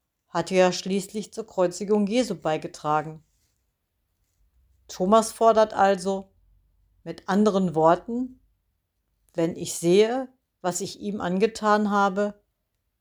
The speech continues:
dann will ich glauben.“ Es ist ihm bestimmt nicht leicht gefallen. Und ich vermute, dass er lieber nicht hingeschaut hätte.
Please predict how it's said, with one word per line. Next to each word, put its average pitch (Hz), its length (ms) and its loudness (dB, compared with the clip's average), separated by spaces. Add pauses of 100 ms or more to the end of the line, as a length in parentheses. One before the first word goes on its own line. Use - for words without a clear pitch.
(140)
dann 208 280 0
will 156 160 -4
ich - 200 -16
glauben.“ 147 640 -6 (2500)
Es - 200 -2
ist - 180 -6
ihm 254 120 2
bestimmt 262 420 2
nicht 277 240 -4
leicht 196 340 2
gefallen. 165 640 -8 (1300)
Und 185 200 -10
ich - 140 -10
vermute, 208 760 2 (480)
dass 196 180 -6
er 214 80 4
lieber 214 280 2
nicht 208 300 2
hingeschaut 156 720 -8
hätte. 151 360 -14